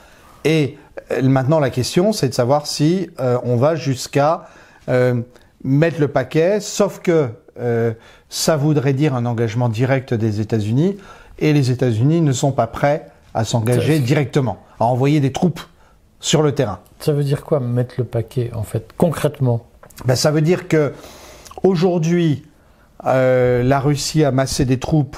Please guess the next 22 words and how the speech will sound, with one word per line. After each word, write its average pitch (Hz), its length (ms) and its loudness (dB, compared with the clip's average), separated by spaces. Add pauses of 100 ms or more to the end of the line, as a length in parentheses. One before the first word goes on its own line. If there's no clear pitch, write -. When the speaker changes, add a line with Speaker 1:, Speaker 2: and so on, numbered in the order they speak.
(120)
Speaker 1:
en 113 140 -2
Biélorussie, 113 800 0 (1040)
euh, 120 240 4
en 117 120 0
particulier, 147 960 0
et, 127 500 2
euh, 110 280 0 (320)
euh, 104 300 -4
dans 123 260 0
les, 104 380 2
les 101 120 0
territoires 117 400 0
déjà 110 240 0
conquis 113 300 -4
d'Ukraine, 135 500 2
et 139 100 0
que 156 280 2 (320)
on 151 240 2
annonce 165 640 0 (920)
une 151 220 4
offensive 143 920 0
massive 151 720 0